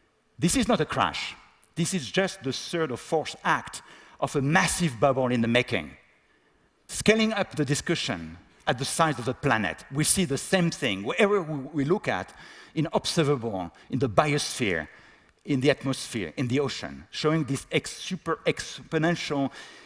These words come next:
trajectories characterizing an unsustainable path and enhancing a phase transition. This diagram on the right shows a very beautiful compilation of studies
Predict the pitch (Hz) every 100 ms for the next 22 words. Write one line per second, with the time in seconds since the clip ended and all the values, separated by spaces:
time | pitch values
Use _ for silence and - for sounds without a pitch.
0 | - - - 160 202 - 143 104 87 82
1 | - - 170 165 - 143 135 139 135 127
2 | 135 131 - 110 - - 156 139 - 131
3 | - 117 104 101 - 127 135 170 - 120
4 | 113 117 127 120 131 110 - 104 - 104
5 | 98 120 - - - _ _ _ _ _
6 | _ _ _ - 127 107 156 135 165 165
7 | 127 - - 123 113 101 113 160 - -
8 | - _ - 139 127 110 135 143 92 151
9 | - 165 165 - - 131 131 160 - 160
10 | 139 127 - - 151 127 139 -